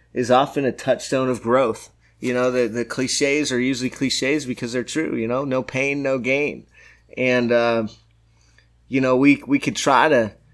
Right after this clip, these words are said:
tinker with the truth, but the truth is, you know, is the truth. And, uh, I think that's,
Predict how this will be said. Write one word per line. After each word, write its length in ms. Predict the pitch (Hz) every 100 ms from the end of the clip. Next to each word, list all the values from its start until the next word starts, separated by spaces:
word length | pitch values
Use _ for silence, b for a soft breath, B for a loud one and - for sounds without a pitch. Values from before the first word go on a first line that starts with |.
| _ -
tinker 380 | - 165 156 135
with 220 | 120 117
the 80 | 107
truth, 460 | - 160 156 -
but 100 | - - _ _ _ _ _
the 300 | 113 104 127
truth 420 | - - 160 156
is, 240 | 139 104 -
you 140 | 131
know, 180 | 120 120
is 140 | 117
the 80 | 110
truth. 420 | - 147 165 139
And, 200 | 120 113 - B B B B B
uh, 480 | - 120 120 117 113 - - -
I 120 | 120
think 220 | - 143
that's, 440 | 147 143 - -